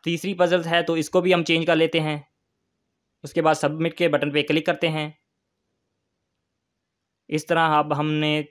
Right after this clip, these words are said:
चौथी जो है वो भी चेंज करनी है और सबमिट के बटन पे क्लिक कर देना है। तो ये हमारी लास्ट है, तो यहाँ पे मैं इसे भी चेंज कर देता हूँ और सबमिट के बटन पे क्लिक कर देता हूँ।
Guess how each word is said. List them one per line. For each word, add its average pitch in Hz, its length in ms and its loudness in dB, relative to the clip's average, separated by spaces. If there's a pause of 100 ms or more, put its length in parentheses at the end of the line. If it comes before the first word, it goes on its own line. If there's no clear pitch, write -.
चौथी 147 360 -2
जो 165 120 0
है 151 120 2
वो 143 160 2
भी 160 80 0
चेंज 160 240 -4
करनी 151 280 0
है 151 140 0
और 135 160 2
सबमिट 135 340 -2
के 151 80 0
बटन 135 200 -2
पे 151 120 -2
क्लिक 135 240 -4
कर 120 100 -2
देना 110 220 -6
है। 98 220 -14 (2000)
तो 135 40 -8
ये 160 140 0
हमारी 165 280 2
लास्ट 139 380 4
है, 170 120 0
तो 160 120 0
यहाँ 143 300 -2
पे 156 140 2
मैं 151 220 -2
इसे 160 200 -2
भी 165 100 -6
चेंज 151 240 -2
कर 147 120 0
देता 139 240 -2
हूँ 147 180 0
और 139 180 2
सबमिट 131 340 -2
के 147 80 0
बटन 131 220 -2
पे 151 120 -2
क्लिक 135 260 -4
कर 120 100 -2
देता 110 260 -6
हूँ। 104 240 -10